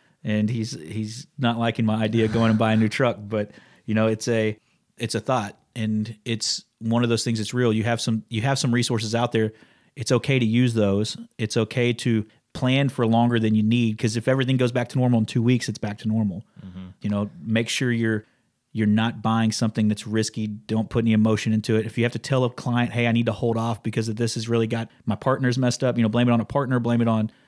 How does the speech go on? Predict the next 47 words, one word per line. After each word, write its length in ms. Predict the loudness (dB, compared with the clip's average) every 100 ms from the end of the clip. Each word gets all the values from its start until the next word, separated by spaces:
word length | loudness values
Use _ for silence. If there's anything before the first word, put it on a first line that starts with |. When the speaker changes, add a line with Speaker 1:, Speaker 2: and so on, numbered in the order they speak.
| _
Speaker 1:
the 60 | -6
economy, 420 | -2 0 2 2
blame 200 | 2 0
it 60 | 2
on 100 | 2
whatever. 440 | 2 0 -2 -6 _ _ -8
You're 140 | -2
interested 440 | -2 -2 -2 -2 -2
still, 260 | 2 2
but 180 | 0 0
you 40 |
need 100 | 0
to 80 | 2
give 140 | 0 -2
it 120 | -2
two 140 | 0
weeks, 180 | 0 0
three 160 | -2 0
weeks 160 | 0
pause 340 | -2 0 0 0
to 100 | -2
look 160 | -4
and 80 | -4
see 100 | -6
what 120 | -4
your 80 | -4
business 280 | -6 -4 -6
is 80 | -8
gonna 180 | -10 -10
do. 220 | -12 -16 -18 _ -18
Speaker 2:
Mm-hmm. 140 | -14
Speaker 1:
There's 140 | -6
nothing 220 | -4 -2 -2
wrong 140 | -4
with 100 | -8
that. 220 | -14 -16 _ _ -16
Speaker 2:
No, 220 | -12 -10
I 20 | -10
don't 100 | -10
think 120 | -10
so 100 | -8
either. 200 | -8 -8 -12 _ _ _ _
All 80 | 0
right, 40 |
I 40 | 2
think 140 | 2
we 260 | 2 0